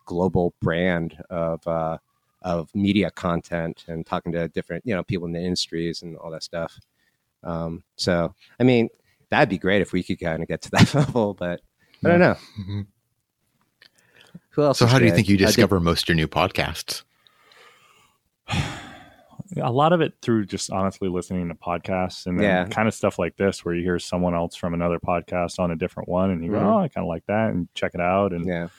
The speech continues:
Speaker 2: um,
Speaker 1: Yeah.
Speaker 2: yeah.
Speaker 1: I see a lot of stuff on Instagram too, because it's like, it ends up getting cross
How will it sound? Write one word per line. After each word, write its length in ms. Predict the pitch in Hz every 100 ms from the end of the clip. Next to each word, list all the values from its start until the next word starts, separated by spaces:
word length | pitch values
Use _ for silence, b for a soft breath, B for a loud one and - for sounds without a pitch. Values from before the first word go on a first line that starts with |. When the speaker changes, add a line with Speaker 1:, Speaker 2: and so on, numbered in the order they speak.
| b b _
Speaker 2:
um, 560 | 92 92 90 87 87 85
Speaker 1:
Yeah. 200 | 90 87 -
Speaker 2:
yeah. 220 | 107 113 104 _ -
Speaker 1:
I 60 |
see 140 | 120 185
a 60 |
lot 120 | 131
of 80 | 120
stuff 180 | - 117
on 120 | 98 87
Instagram 480 | 87 - 92 90 80
too, 400 | 92 90 90 87
because 280 | 113 120 113
it's 120 | 113 98
like, 180 | 95
it 60 | 107 98
ends 220 | 95 92
up 100 | 92
getting 160 | 92 87
cross 480 | - 87 85 -